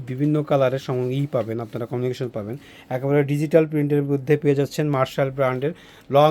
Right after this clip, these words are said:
পেয়ে যাচ্ছেন আপনারা বিয়াল্লিশ থেকে শুরু করে চৌচল্লিশ পর্যন্ত, আর বডি সাইজ থাকবে আটত্রিশ থেকে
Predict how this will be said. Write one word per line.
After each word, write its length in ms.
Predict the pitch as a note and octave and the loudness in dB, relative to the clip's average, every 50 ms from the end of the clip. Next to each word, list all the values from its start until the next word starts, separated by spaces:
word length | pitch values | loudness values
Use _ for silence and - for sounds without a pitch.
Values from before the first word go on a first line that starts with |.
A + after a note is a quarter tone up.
| D#3 D3+ | 4 2
পেয়ে 160 | E3 D#3+ D#3+ | 0 2 2
যাচ্ছেন 240 | D#3+ D#3+ D#3 - D#3+ D#3+ D3 | 2 0 0 -2 -2 -2 -2
আপনারা 240 | C#3+ - D3 C#3+ C#3+ C#3 C3 C3+ | -2 -2 -2 0 0 0 0 0
বিয়াল্লিশ 400 | C3+ C3+ C#3 C#3 C#3 C3+ C3+ C3+ - - | 0 2 2 2 0 -2 -4 -6 -6 -4
থেকে 160 | D#3 C#3 C#3+ C#3 - | -4 -4 -4 -4 -4
শুরু 140 | - C#3 C#3 C#3 | -4 -6 -4 -2
করে 140 | D#3 C#3+ C#3+ C#3 - | -2 -2 -2 -2 -2
চৌচল্লিশ 380 | C#3 C3 B2+ - C3+ C3 B2+ - - | -4 -4 -4 -6 -6 -6 -8 -8 -8
পর্যন্ত, 280 | C#3 C3+ C3 B2+ B2+ D3+ E3 D3 | -8 -6 -6 -4 -2 -2 0 0
আর 80 | B2+ A2+ A2 A2 A#2 | 0 -2 -4 -4 -4
বডি 220 | B2+ C3+ C#3 D3 C#3+ - | -2 -2 -2 -2 -2 0
সাইজ 180 | D#3+ C#3 C#3 C3+ - | 0 0 0 0 -2
থাকবে 180 | C#3+ C3+ C3+ D#3+ D#3+ - - B2+ | -6 -4 -4 -6 -6 -6 -6 -6
আটত্রিশ 320 | C#3 - - - F3 D#3 D3 - - | -6 -6 -8 -8 -8 -8 -8 -8 -10
থেকে 140 | D3+ C#3+ | -8 -6